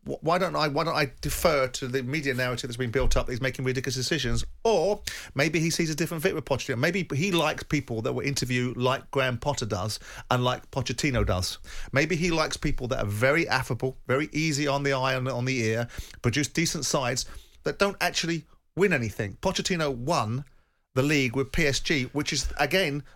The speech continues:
a given with the exception of the game of the season that Lille won it, that P S G will win the league with the kind of squad they've got.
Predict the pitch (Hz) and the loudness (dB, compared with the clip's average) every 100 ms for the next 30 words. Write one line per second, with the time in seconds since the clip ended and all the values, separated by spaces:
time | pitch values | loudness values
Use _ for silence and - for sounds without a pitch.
0 | - 123 175 185 131 120 127 120 123 - | -8 -2 2 2 2 -2 -2 -2 0 0
1 | - 135 120 123 139 135 117 - 123 - | -2 -2 0 2 2 0 -4 -2 -2 0
2 | 131 131 120 156 120 101 127 - 147 - | -2 -2 0 0 0 0 -2 -2 -4 0
3 | 165 - 151 143 139 143 139 180 175 123 | -2 0 -2 0 0 0 2 2 0 -2
4 | 131 - - - 131 - 127 117 107 110 | -6 -6 -8 -4 -4 -2 -2 -2 -2 -2
5 | 98 | -4